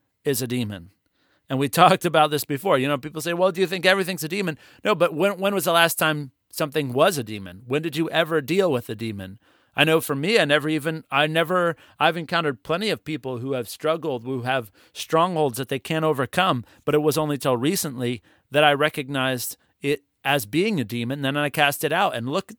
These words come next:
at, you know, and then there's breakthrough. It's amazing. So, no, I don't think everything is a demon,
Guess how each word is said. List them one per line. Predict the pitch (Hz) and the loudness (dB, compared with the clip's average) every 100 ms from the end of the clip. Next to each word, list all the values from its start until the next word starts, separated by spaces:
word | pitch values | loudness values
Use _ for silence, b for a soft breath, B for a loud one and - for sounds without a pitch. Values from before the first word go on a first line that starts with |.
| _ | _
at, | - - | -14 -8
you | |
know, | 131 | -6
and | 139 | -4
then | 160 | -2
there's | 175 139 | -2 -2
breakthrough. | - 220 233 - 123 | 0 0 0 -4 -4
It's | 113 139 | -4 -4
amazing. | 156 220 254 135 95 - B B | 0 2 2 -2 -8 -12 B B
So, | B 185 160 151 b b | B 4 6 4 b b
no, | 165 220 | 2 6
I | 160 | 6
don't | 156 220 | 4 0
think | 175 165 - | 0 -6 -2
everything | 160 170 170 131 123 | 0 0 -2 -2 -4
is | 107 | -6
a | |
demon, | 110 117 110 147 170 | -6 -6 -4 -4 -8